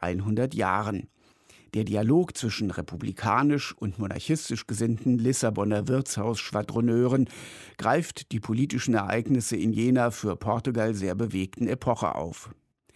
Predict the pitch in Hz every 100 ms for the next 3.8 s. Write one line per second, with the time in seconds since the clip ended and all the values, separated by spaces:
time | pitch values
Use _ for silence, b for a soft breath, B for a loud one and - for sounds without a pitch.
0 | b b b 98 98 139 156 131 113 117
1 | - 113 113 120 113 156 151 143 117 90
2 | - 87 98 147 151 107 127 - 113 123
3 | 113 113 107 110 117 101 101